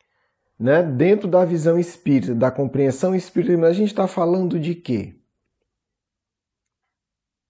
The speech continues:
Por que é que eu lembrei disso? Porque muita gente vai dizer assim,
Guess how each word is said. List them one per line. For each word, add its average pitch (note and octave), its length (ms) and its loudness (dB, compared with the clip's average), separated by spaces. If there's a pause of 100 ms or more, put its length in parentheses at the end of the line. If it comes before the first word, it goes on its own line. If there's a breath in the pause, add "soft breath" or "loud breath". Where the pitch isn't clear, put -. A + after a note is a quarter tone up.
Por C3 120 -16
que F3+ 80 4
é F3 40 2
que - 60 -4
eu F3 60 4
lembrei B2+ 320 4
disso? F#3 400 0
Porque G3 200 -2
muita F#3+ 300 4
gente F3+ 180 0
vai E3+ 140 2
dizer D#3+ 120 0
assim, D#3 300 -4